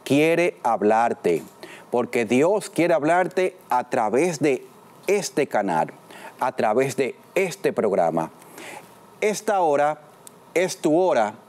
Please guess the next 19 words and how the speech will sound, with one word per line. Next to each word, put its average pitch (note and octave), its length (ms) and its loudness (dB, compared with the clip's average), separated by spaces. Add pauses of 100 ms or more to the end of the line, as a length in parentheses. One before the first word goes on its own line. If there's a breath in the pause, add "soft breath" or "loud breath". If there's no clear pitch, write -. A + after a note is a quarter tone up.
(160)
porque A#2+ 320 0
Dios D#3 800 0 (500 loud breath)
es C3 200 -2
el C3 160 0
dueño D3+ 580 2
del G#2 320 0
tiempo. G2+ 560 0 (400)
Qué F#3 140 0
bueno D#3+ 500 2
que - 80 -4
estás C#3 540 -2 (100)
en A#2 260 2
sintonía G2 920 0 (460 loud breath)
y B2+ 100 2
qué C#3 140 0
bueno D3+ 400 2
que, A2 680 0 (680 loud breath)
que A#2+ 120 -2
sigues E3+ 480 0